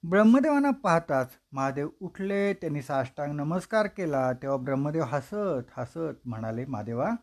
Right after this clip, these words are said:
आपणच यज्ञाला उत्पन्न करणारे आहात, यज्ञांचा विध्वंस करणारा सुद्धा आपणच आहात. तेव्हा आता यज्ञ परिपूर्ण होईल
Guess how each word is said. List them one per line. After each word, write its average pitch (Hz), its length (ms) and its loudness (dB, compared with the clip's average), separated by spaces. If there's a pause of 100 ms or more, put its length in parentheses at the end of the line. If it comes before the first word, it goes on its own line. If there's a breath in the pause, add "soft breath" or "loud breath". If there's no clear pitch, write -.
(720)
आपणच 302 460 -6
यज्ञाला 160 520 0
उत्पन्न 233 600 0
करणारे 139 380 2
आहात, 113 280 2 (580)
यज्ञांचा 185 600 2
विध्वंस 165 540 0
करणारा 170 440 0
सुद्धा 131 280 -2
आपणच 208 500 0
आहात. 113 220 0 (1500)
तेव्हा 156 360 8
आता 127 420 2 (380)
यज्ञ 214 520 4 (460)
परिपूर्ण 220 540 6
होईल 147 400 6